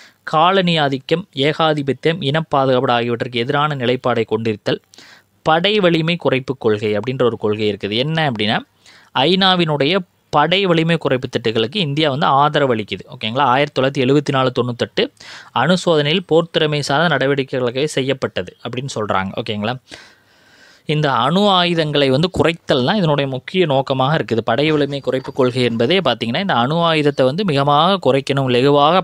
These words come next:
பண்ணணும் அப்படின்றதான். ஓகேங்களா? அதுக்கு இந்தியா என்ன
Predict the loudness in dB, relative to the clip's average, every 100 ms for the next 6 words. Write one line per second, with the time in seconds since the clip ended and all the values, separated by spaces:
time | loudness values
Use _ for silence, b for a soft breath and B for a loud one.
0 | 0 0 0 0 0 -2 -2 -2 -6 -6
1 | -2 -2 -2 -6 _ _ _ _ _ _
2 | _ -6 -4 -2 0 0 0